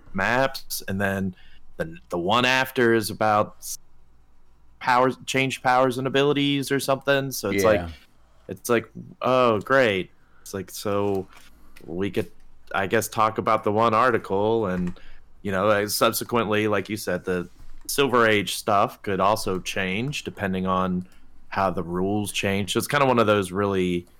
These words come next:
Speaker 1: a lot of things up in, up in the air, but
Speaker 2: Right.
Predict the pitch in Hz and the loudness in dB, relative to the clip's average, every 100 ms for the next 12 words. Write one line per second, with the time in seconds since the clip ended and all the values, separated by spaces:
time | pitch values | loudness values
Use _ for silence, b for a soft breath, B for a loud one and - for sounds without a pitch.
0 | - - 98 101 113 113 - 104 90 90 | -10 -2 2 4 4 2 0 -2 -2 -2
1 | 92 92 - - 104 - 92 90 90 92 | -2 -6 -10 -6 -4 -2 -2 0 0 0
2 | 85 95 101 95 87 80 | 0 -2 -2 0 0 0